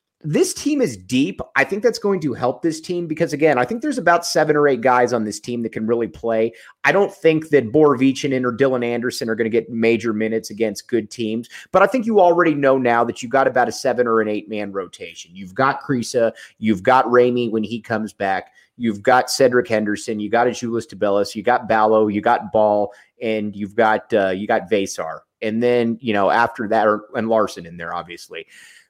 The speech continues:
That to me is basically your eight right there. And, um, it's gonna be on them to be able to figure out what, uh, because this second half was ugly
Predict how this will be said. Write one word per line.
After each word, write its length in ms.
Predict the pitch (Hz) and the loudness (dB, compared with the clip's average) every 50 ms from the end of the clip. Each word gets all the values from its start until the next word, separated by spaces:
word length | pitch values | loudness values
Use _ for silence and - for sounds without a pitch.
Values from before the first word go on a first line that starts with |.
| _ _ _ - | _ _ _ -2
That 280 | 113 110 - - - - | 2 2 2 2 2 -2
to 60 | - | -4
me 180 | 160 165 165 160 | -2 0 0 0
is 100 | 147 117 | 0 0
basically 500 | 104 143 139 143 139 - 135 - 135 127 | 0 2 2 2 0 -2 -8 -8 -6 -4
your 200 | 117 117 110 110 | -2 0 2 2
eight 160 | 107 107 - 107 | 2 0 -2 -6
right 200 | 92 90 87 - _ - | -8 -10 -10 -12 _ -16
there. 320 | 85 85 82 82 90 - - - | -14 -12 -10 -10 -12 -12 -8 -4
And, 380 | 117 113 113 113 113 113 104 113 | -2 -2 -2 -2 -2 -2 -2 0
um, 340 | 110 107 104 101 101 101 - 123 - _ | 0 0 0 -2 -6 -8 -12 -16 -8 _
it's 200 | - 123 123 - | 0 0 0 2
gonna 160 | - 170 156 | 2 2 2
be 160 | 139 151 147 | 4 4 4
on 180 | 143 147 160 165 | 6 4 4 2
them 160 | 151 135 131 | 2 0 0
to 60 | 131 | 0
be 100 | 120 135 | 2 2
able 140 | 135 135 139 | 2 2 2
to 60 | 135 | -2
figure 300 | - - 156 143 143 151 | -2 -4 -2 2 4 6
out 160 | 143 143 139 143 | 6 6 6 4
what, 300 | 151 151 147 - - 147 | 2 2 2 0 0 2
uh, 220 | 143 139 135 - - - | 4 4 4 2 0 -6
because 280 | - 143 - 185 165 143 | -10 -2 0 0 0 0
this 120 | 196 254 | -2 -6
second 300 | - - - - - 127 | -4 -4 -4 -4 -4 -4
half 260 | 120 147 160 170 147 - | -2 0 -2 -2 -2 -2
was 140 | 101 90 | -4 -2
ugly 320 | 107 107 101 90 - - | 0 -2 -2 -2 -6 -16